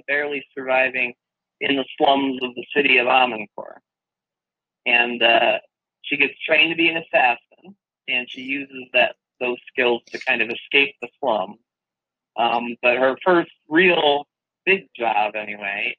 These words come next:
uh, is that, is they hire her to kill the, um, essentially the queen of the city,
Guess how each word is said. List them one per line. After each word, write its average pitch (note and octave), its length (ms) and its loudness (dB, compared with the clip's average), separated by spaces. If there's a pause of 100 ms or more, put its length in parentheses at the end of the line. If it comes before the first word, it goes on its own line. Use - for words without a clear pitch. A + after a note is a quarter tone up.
uh, A#2 200 -2 (540)
is C#3+ 440 0
that, B2+ 240 0 (280)
is C3 240 -4 (100)
they C3 200 -4
hire D3+ 320 2
her C#3+ 160 -4
to B2 100 -6 (180)
kill C#3 400 -2
the, B2 380 -6 (100)
um, G#2+ 240 -4 (400)
essentially A3 460 2
the B2+ 100 0
queen D#3 400 2
of D#3 80 -8
the D3+ 80 -12 (140)
city, E3+ 320 -4